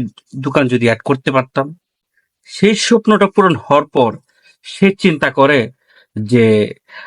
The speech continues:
আমার যদি একটা সুপার শপ হইতো বা এটার আরো কয়েকটা ব্রাঞ্চ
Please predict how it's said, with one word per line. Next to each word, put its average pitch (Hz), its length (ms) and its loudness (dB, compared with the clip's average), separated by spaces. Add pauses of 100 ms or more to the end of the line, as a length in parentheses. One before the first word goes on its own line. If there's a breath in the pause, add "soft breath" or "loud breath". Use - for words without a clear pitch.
আমার 123 260 0
যদি 135 220 -2
একটা - 200 -2
সুপার 147 400 -4
শপ 127 300 -6
হইতো 131 300 -4 (1160)
বা 127 160 2 (180)
এটার 143 280 0
আরো 143 220 0
কয়েকটা 143 340 0
ব্রাঞ্চ 123 400 0